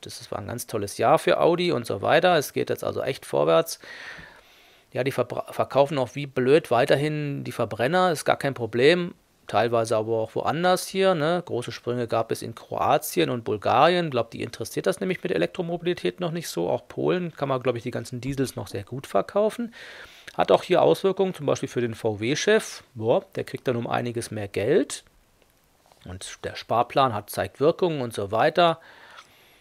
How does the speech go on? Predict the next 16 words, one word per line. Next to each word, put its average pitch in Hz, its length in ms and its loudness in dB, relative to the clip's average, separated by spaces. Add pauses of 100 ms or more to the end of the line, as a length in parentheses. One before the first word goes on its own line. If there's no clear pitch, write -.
(540)
Ja, - 260 -6 (1000)
also, 107 540 -4 (220)
es - 240 -8
geht - 200 -4
vorwärts 190 420 8
hier 185 200 4
und 131 200 2
hier 127 140 0
ist - 160 -4
Porsche. 180 400 6
Porsche 135 340 0
jetzt 131 160 2
auch 131 140 0
nochmal 120 580 -2
um, 175 580 -6
äh, - 380 -2